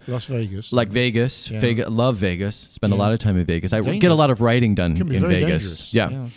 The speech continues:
Speaker 1: So you have to be careful in Vegas.
Speaker 2: But when you're there, it's just as sort of quote-unquote normal or common or whatever you're, how, how you're kind of phrasing it as, as right here.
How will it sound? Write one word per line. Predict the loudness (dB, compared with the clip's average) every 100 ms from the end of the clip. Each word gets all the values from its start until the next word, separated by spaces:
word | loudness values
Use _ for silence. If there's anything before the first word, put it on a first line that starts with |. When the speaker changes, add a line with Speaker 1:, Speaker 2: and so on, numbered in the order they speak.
| -12
Speaker 1:
So |
you | -10 -10
have | -10 -10
to |
be | -10
careful | -8 -8 -8
in | -10
Vegas. | -10 -10 -6
Speaker 2:
But | 4 4 6
when | 4
you're | 6 4
there, | 4 2 2 0 0
it's | -2 -4
just | -2 0 -2 -4 -4
as | -2 -2
sort | -2 -2 -2
of | -2
quote-unquote | -2 -2 0 -2 0
normal | 2 4 2 2 2 0 0
or | 0 0 0 -2 -6 _ _ -10
common | -4 0 2 0
or |
whatever | 0 0 0
you're, | 0 -2
how, | -2 -2 -2
how | -2
you're | 0 0
kind | 0 -2
of | -4
phrasing | -4 -2 0 0
it | -2 -2
as, | -6 -6 -12 -8
as | -4 -2
right | -2
here. | -2 -2 -2 -4